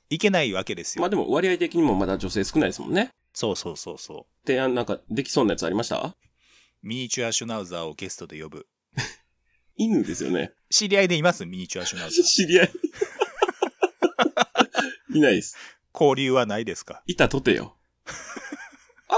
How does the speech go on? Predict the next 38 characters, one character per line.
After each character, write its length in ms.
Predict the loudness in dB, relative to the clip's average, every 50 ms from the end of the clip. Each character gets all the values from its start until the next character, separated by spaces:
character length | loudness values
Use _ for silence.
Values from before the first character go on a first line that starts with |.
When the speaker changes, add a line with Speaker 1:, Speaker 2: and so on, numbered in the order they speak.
| 4 4 2 2 2 0
Speaker 2:
の、 420 | 0 -4 -8 _ _ _ -8 -4
と 60 | -2
か 120 | 0 0 0
で 60 | 0
し 60 | -2
ょ？ 180 | -4 -6 -8 _ _ _ _ _ _ _ _ -2
Speaker 1:
わ 160 | 0 0 2
か 100 | 4 4
ら 100 | 2 2
ん。 80 | 2 2
も 100 | 0 0
っ 40 | 0
と 200 | 0 0 -2 -2
流 220 | 0 0 0 0
暢 120 | 2 0 -2
に 60 | 0
喋 160 | 0 -2 -4
っ 20 | -4
て 120 | -6 -6
く 80 | -4 -2
れ 120 | -2 -2
る 120 | -2 -2 -4 -4 -4 -6 -8 -8 -8 -10 -6 -2 -2 -2 -2 _ -6 -6 -4
ミ 120 | -4 -4 -4
ニ 60 | -2
チ 120 | -2 -2
ュ 60 | -2
ア 20 | -2
シ 80 | -2
ュ 60 | -6 -8
ナ 100 | -10 -10
ウ 40 |
ザ 100 | -10 -12
ー 100 | -14 -14
が。 200 | -14 -16 -18 -20 _
<laughs> 1160 | _ _ _ -20 -20 -16 -14 -14 -16 _ _ _ _ _ _ _ _ _ _ -20 -20 -10 0 6
ど 80 | 6
う 20 | 8
も、 80 | 10